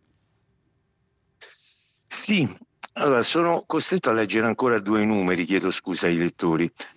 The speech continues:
Il quaranta virgola sette per cento dei libri viene acquistato online. Nel duemiladieci era una quota sotto il cinque per cento, nel duemiladiciannove era già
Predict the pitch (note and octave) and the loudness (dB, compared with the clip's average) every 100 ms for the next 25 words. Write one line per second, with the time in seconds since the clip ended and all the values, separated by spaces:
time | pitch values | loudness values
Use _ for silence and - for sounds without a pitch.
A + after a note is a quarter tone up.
0 | _ _ - - G#2+ A2 - A2+ C#3 D3 | _ _ -8 0 2 2 0 0 0 -2
1 | B2 B2 G2+ A2+ G2+ G#2+ F#2 - C3 - | -2 -2 0 0 2 0 0 0 -2 -2
2 | A2+ A2 - B2 A2+ B2 A#2+ D3 G2 F2+ | -4 -2 -2 0 0 0 0 0 2 0
3 | D#2+ G#2+ G2 G2+ G2 - G#2 - F2 F2 | 0 0 2 2 0 -2 -4 0 -2 0
4 | F2+ D#2 B1+ B1+ D#2 D#2 D#2+ - - _ | 0 0 0 -2 -2 -4 -6 -10 -20 _
5 | - G2 F#2+ G#2+ G#2 F#2 D#2+ G2+ F2+ - | -4 -2 2 2 2 0 0 0 0 -2
6 | D2+ _ _ - G2+ F2+ F2 - F#2 F2+ | -6 _ _ -2 0 2 0 -2 -2 0
7 | F2+ G#2 G2 F2+ E2 F#2 - E2+ - G#2+ | 0 0 0 0 -2 -4 -4 -4 -4 -2
8 | D3 E3 - D3 C3+ A2+ G2+ G#2+ A#2+ A#2 | -2 0 0 0 0 0 0 2 2 2
9 | G#2 F#2 G2 G#2 A2 G2 F2+ F2+ E2 E2+ | 0 -2 -2 0 2 2 2 0 -2 -2
10 | C3+ | 0